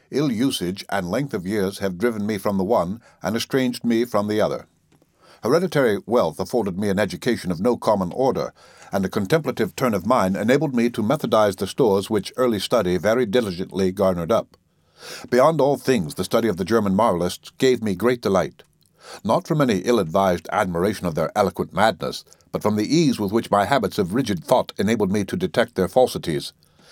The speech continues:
I have often been reproached with the aridity of my genius.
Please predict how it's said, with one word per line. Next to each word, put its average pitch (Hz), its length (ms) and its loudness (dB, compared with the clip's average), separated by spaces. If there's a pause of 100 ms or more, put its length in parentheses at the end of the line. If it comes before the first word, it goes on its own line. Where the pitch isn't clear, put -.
(280)
I 113 80 6
have 104 100 4
often 113 420 2
been 107 220 2
reproached 95 480 2
with 101 140 -4
the 95 100 4
aridity 92 540 0
of 82 120 -2
my 90 200 2
genius. 82 520 -2